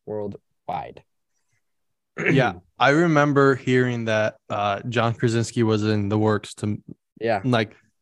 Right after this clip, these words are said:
Speaker 2: after the fact. And so it's kinda hard to see him, but seeing him as, uh, you know, in, like, Jack Ryan, uh, those movies or those sh-, those shows or whatever, and then, like, The Quiet Place and everything,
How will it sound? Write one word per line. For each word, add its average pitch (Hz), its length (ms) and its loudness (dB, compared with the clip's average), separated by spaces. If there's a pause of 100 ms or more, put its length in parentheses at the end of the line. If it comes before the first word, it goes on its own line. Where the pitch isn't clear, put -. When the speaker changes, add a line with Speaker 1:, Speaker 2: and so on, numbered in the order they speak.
Speaker 2:
after 147 340 0
the 113 120 -4
fact. 95 340 -8 (400)
And 127 100 0
so 135 140 4
it's 117 100 -2
kinda 131 220 4
hard 123 160 2
to 113 60 -4
see - 180 -4
him, 110 200 -2
but 117 300 0
seeing 151 280 0
him 135 220 -2
as, 117 520 -2 (920)
uh, 104 440 0 (100)
you 120 80 -2
know, 113 180 -2
in, 113 160 -2
like, 101 380 -4
Jack 110 340 0
Ryan, 107 560 0 (260)
uh, 107 280 2
those 110 280 -2
movies 117 440 0
or 110 180 -2
those 113 180 -4
sh-, 120 240 -2
those 113 200 -2
shows 117 260 2
or 113 80 4
whatever, 110 300 2
and 110 220 -2
then, 107 140 -4
like, 101 180 -8
The 104 100 -10
Quiet 113 280 0
Place 110 240 -2
and 113 60 -4
everything, 107 420 -6